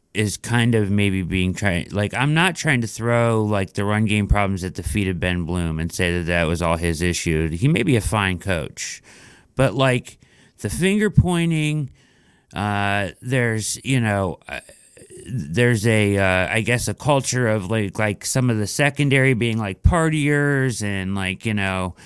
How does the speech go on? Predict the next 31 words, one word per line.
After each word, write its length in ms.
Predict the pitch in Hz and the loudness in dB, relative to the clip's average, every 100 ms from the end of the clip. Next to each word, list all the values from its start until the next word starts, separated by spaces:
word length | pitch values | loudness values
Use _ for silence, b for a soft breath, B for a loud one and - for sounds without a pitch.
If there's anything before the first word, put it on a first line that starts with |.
| B | B
more 200 | 117 131 | 0 2
about 240 | 127 117 - | 2 0 0
the 60 | |
nightlife 760 | 107 120 127 107 131 127 127 - | 0 2 0 0 0 0 0 -2
than 240 | 107 101 | -4 -2
actual, 680 | 104 110 - 113 104 85 92 | 0 0 -2 -4 -4 -4 -4
actually 400 | 92 104 - 95 | -2 -4 -4 -6
the 100 | 87 | -6
game. 640 | 92 160 156 156 151 143 | 0 4 4 4 4 4
And 340 | 117 104 101 95 B B B | 2 2 0 -2 B B B
I 40 | |
don't 100 | 104 | 0
know 60 | 101 | 0
how 120 | 104 | 0
true 320 | 92 - 143 | -2 0 2
that 200 | 139 123 | 2 2
is, 280 | 117 117 107 | 2 0 -2
but, 160 | - 101 | -4 -2
like, 300 | 131 117 - B B B B | 0 -2 -8 B B B B
there's 520 | - - 127 180 185 | -18 -6 2 4 6
a 60 | 180 | 4
lot 400 | 151 135 131 131 | 4 4 4 2
of 80 | |
nonsense 840 | 117 113 113 113 113 - 104 95 - | 2 2 2 0 0 0 -2 -2 -2
on 180 | 98 | 0
that 180 | 98 92 | 0 -2
side 240 | - 98 90 | 0 0 0
of 80 | 90 | -2
the 60 | |
ball 420 | 82 92 85 82 62 | -2 -2 0 -2 -2
and 500 | 98 95 92 90 | -2 0 0 0